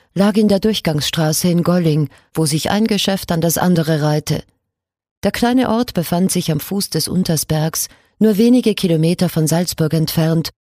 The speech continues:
und war bei Touristen sehr beliebt, weil er abseits des hektischen Trubels Ruhe ausstrahlte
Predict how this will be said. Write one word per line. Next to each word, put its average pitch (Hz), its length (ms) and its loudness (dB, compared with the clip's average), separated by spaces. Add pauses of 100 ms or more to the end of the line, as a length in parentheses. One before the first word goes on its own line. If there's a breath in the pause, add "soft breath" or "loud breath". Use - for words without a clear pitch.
und 160 140 -2
war 180 120 2
bei 165 120 2
Touristen 170 560 -2
sehr 190 240 0
beliebt, 170 580 -6 (380 soft breath)
weil 147 160 2
er 143 220 2
abseits 139 500 -2
des - 220 -2
hektischen 160 480 -2
Trubels 185 500 0
Ruhe 190 400 0
ausstrahlte 147 760 -2